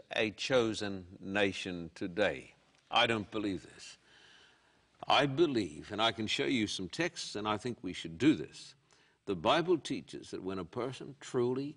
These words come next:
comes to the Messiah and accepts the Lord Jesus Christ and then obeys the Word of God,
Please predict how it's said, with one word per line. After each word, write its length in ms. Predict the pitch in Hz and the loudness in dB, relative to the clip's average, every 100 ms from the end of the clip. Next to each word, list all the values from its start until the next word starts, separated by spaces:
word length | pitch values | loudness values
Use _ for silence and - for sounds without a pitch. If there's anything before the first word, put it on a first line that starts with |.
| - | -12
comes 500 | - 117 107 107 - | -8 -6 -6 -8 -12
to 100 | - | -12
the 120 | - 117 | -10 -8
Messiah 760 | 101 - - 87 64 - - - _ _ _ _ _ _ _ _ _ _ _ _ - | -10 -4 2 2 0 -6 -14 -16 _ _ _ _ _ _ _ _ _ _ _ _ -6
and 180 | 90 | -4
accepts 640 | 82 - - 160 156 - - | -4 0 2 2 0 -6 -6
the 200 | - 113 | -4 0
Lord 280 | 139 143 117 | 2 2 0
Jesus 420 | 127 127 110 95 | -2 -4 -6 -10
Christ 680 | - 73 57 - - - - _ _ _ _ _ _ _ - | -6 -6 -6 -10 -18 -20 -20 _ _ _ _ _ _ _ -8
and 160 | 95 92 | -2 4
then 160 | 143 | 4
obeys 680 | 170 127 131 120 127 110 - | 4 2 0 0 -4 -6 -8
the 100 | - | -4
Word 540 | 101 95 120 131 127 127 | -2 2 4 4 2 -2
of 280 | 117 98 - | -4 -10 -6
God, 500 | 107 78 69 - | -2 -2 -4 -12